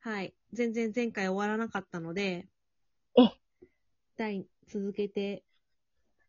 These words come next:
Speaker 2: はずきさんバージョンを。
Speaker 1: はい。十五冊選んだんですけど、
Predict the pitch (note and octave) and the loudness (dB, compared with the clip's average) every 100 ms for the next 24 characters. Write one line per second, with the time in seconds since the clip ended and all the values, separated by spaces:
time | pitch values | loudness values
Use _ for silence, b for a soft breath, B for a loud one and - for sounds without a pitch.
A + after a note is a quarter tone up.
0 | _ B3 B3 A#3+ A#3 A#3+ A#3 A3 G3 A3+ | _ 8 8 8 10 12 12 10 10 10
1 | A3+ G3+ F#3 E3 - - G3+ G#3 G3 - | 10 10 8 4 -2 -12 -6 -6 -6 -10
2 | _ _ _ _ _ _ - _ B3 C4 | _ _ _ _ _ _ -20 _ -4 -2
3 | D4+ D#4+ C4+ A3 G#3+ G#3 G3 F#3 F3+ - | 0 -2 -2 -2 -2 -2 -2 -4 -4 -6
4 | F#3 G3 F#3 - | -2 0 -2 -4